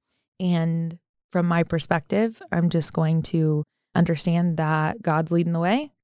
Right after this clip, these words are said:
and I'm just gonna do the best to take the actions that are inspired by him. And there'll be details in the show notes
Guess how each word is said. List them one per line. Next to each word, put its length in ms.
and 360
I'm 100
just 120
gonna 120
do 80
the 80
best 220
to 60
take 180
the 120
actions 540
that 160
are 200
inspired 400
by 120
him. 280
And 540
there'll 180
be 120
details 360
in 80
the 60
show 180
notes 380